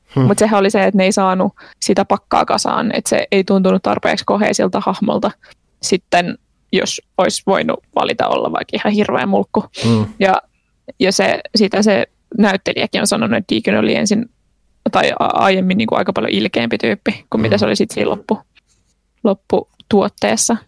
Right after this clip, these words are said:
Speaker 2: Ja mä voin niinku nähdä, että se olisi ollut ihan mahdollista, jos ne olisi jättänyt ne siihen. Siis sinänsä sen pelin kannalta varmaan parempi, kun se käsikirjoitus
Speaker 1: Mm.
Speaker 2: ei ollut kauhean vahva muutenkaan. Et ne ei sit lähtenyt pirstaloimaan sitä vielä sitä enempää, mut se vaan otettiin ilmeisesti aika myöhäisessä vaiheessa pois.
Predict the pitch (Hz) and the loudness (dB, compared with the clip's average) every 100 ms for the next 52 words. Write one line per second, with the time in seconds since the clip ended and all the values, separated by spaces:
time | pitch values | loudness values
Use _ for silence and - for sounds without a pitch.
0 | - 196 - 185 190 190 185 - 202 - | -2 -2 0 0 0 0 -2 -2 -4 -4
1 | 214 214 - - 208 202 214 202 220 202 | -4 -4 -6 -4 0 0 0 0 0 0
2 | 220 233 214 208 220 - - 202 202 220 | 0 0 2 2 2 0 0 2 2 4
3 | 214 190 226 - 208 - 214 240 226 - | 2 2 -2 -2 0 2 4 4 2 0
4 | 196 196 - 226 226 233 - - - - | -2 -2 -2 0 0 0 -4 -6 -2 0
5 | - - - 214 220 214 190 226 - - | 0 0 -2 -2 -2 0 -2 -2 -6 -6
6 | 196 202 190 147 131 185 185 190 196 196 | -4 -2 0 0 2 2 2 0 0 0
7 | 196 214 196 202 196 - - - - - | 0 0 2 2 2 0 0 -2 -16 -16
8 | - - - 202 - - 185 - - 180 | -16 -16 -2 -2 -2 -2 -2 0 -2 -2
9 | - - 202 - - - - 196 196 214 | -2 -2 -2 -2 -4 -2 -2 -2 -2 -2
10 | 208 196 220 220 - 196 190 - 185 185 | 0 0 -2 -2 -2 -2 -2 -2 -2 0
11 | 202 - 185 185 196 - 196 190 196 196 | 0 2 2 2 0 0 0 0 0 -2
12 | 196 185 190 190 - 185 185 - - 202 | 2 2 0 -2 -2 -2 -2 -6 -4 -2
13 | - - | -2 -4